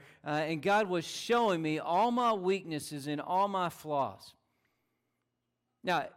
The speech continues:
if I had a conversation with you, don't take that personal. It was God doing his work in me through you. And I just felt like, uh, just by Thursday, I was just so dis-, dis-, in really, uh, I was just kinda really down. I, I couldn't figure out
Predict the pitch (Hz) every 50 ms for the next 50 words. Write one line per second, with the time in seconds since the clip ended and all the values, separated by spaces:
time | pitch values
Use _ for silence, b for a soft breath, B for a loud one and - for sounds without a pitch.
0 | _ - 147 143 175 196 208 196 185 185 - 185 175 165 156 143 - 196 202 185
1 | - - 156 143 135 135 123 127 135 139 147 151 156 160 147 - 160 151 147 143
2 | 135 131 - - 160 185 196 - - - 131 127 123 127 139 - 139 143 139 135
3 | 123 117 113 160 175 196 202 190 165 143 165 160 156 147 147 147 143 135 123 139
4 | 151 165 160 160 156 - - B B B B B B 165 180 208 202 185 160 147
5 | 139 139 139 139 139 - - 160 160 165 165 160 151 139 - B B B B 143
6 | 180 208 208 190 175 147 160 165 170 175 196 185 - - - - 196 214 240 247
7 | 226 196 175 170 160 160 160 147 156 151 143 160 208 202 - - 170 151 147 -
8 | - 180 202 240 247 226 165 165 156 147 147 147 143 143 139 135 147 135 - -
9 | - 196 202 208 170 143 143 - - - - - 147 143 131 - - - 147 143
10 | 147 120 120 - - 139 139 170 208 226 208 151 135 123 113 - b b b b
11 | b b b b b b b b b b b - 147 143 139 127 123 113 101 101
12 | - b b b b b b b b b _ - 147 139 143 - 247 254 - 202
13 | 175 156 196 269 294 262 160 120 139 156 185 220 196 151 131 131 139 147 143 160
14 | 156 - 226 240 240 233 - - 233 220 170 185 196 220 226 202 170 147